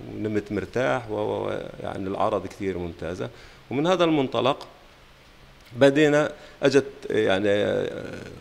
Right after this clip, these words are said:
واحد من أولادي له صديق، آه، كان عنده كورونا ومحجور في مدرسة، أعتقد بلقيس موجود كان، ف-، آه، وكان وضعه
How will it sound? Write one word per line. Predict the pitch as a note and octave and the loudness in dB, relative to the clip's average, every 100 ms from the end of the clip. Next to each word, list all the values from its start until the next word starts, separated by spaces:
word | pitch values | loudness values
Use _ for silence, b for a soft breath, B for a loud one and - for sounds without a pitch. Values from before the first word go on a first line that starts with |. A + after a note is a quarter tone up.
| - - | -18 -2
واحد | A2 G#2 G#2 E2+ F#2 | 2 2 -2 -8 -4
من | G2 | -2
أولادي | G2 G#2 G#2+ F2+ F#2+ | 2 4 4 4 0
له | G2 F#2+ | -2 -4
صديق، | - F#2 F#2+ F#2+ - G2 F2+ | -4 -2 -2 -4 -8 -10 -4
آه، | E2+ D#2+ - - - - - - - - - | -4 -4 -6 -8 -10 -14 -14 -16 -16 -20 -2
كان | G#2 F#2 D#2+ | 2 4 2
عنده | F#2 F#2+ F#2 | -2 0 -2
كورونا | F#2+ F#2 G#2+ A#2+ C3 B B B | 0 2 2 0 -4 B B B
ومحجور | F#2 F#2+ F#2+ G#2 | -2 -2 0 -2
في | F2 F2+ E2 | -2 -4 -2
مدرسة، | F#2 F2 E2+ - - - - | -2 -4 -6 -8 -16 -18 -8
أعتقد | F2 - F2+ G2 F2+ C#2+ | -6 -6 -6 -8 -8 -6
بلقيس | D#2+ - F#2 D#2+ - - - B B - - | -6 -4 -6 -6 -8 -14 -20 B B -20 -10
موجود | E2 D#2+ F2+ A#2+ - | -8 -6 -4 -6 -4
كان، | G2 A#2 D3 B B B B - - | -2 -2 -4 B B B B -12 4
ف-، | |
آه، | A#2+ C#3 C#3+ - A2+ G#2+ | 6 6 4 2 2 2
وكان | G2+ C#3+ C#3+ | 4 4 4
وضعه | C#3 A#2 A2+ A#2+ A2+ | 4 2 2 2 0